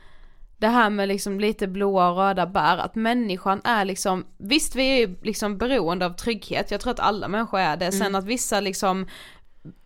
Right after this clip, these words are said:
Speaker 1: är be-, mer beroende och vissa är mindre beroende av den, men trygghet behöver liksom alla. Men också det här med att människan måste ha valet.
Speaker 2: Ja.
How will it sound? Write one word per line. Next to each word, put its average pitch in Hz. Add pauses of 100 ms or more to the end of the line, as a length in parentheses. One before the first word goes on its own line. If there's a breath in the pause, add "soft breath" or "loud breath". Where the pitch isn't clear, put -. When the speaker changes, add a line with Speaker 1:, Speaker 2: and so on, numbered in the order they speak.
(120)
Speaker 1:
är 208
be-, 190
mer 208
beroende 196
och 180
vissa 208
är 170
mindre 175
beroende 170
av 170
den, 175
men 214
trygghet 214
behöver 214
liksom 175
alla. 185 (480 soft breath)
Men 208
också 240
det 202
här 220
med 185
att 180
människan 190 (320)
måste 208
ha 185
valet. 175 (140)
Speaker 2:
Ja. 170